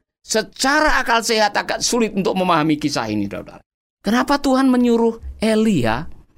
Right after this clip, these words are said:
pergi menemui seorang janda? Kenapa tidak disuruh pergi menemui pemilik restoran atau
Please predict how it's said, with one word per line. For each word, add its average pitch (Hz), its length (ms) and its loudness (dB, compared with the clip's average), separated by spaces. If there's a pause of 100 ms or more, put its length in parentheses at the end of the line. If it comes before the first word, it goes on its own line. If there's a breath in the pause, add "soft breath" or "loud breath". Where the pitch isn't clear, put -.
(140)
pergi 202 320 0
menemui 208 340 4
seorang 220 300 0
janda? 226 420 -2 (480)
Kenapa 254 380 0
tidak 233 400 0
disuruh 220 420 2
pergi 226 560 0 (320 soft breath)
menemui 214 800 0
pemilik 214 400 0
restoran 190 640 0 (240 loud breath)
atau 175 540 0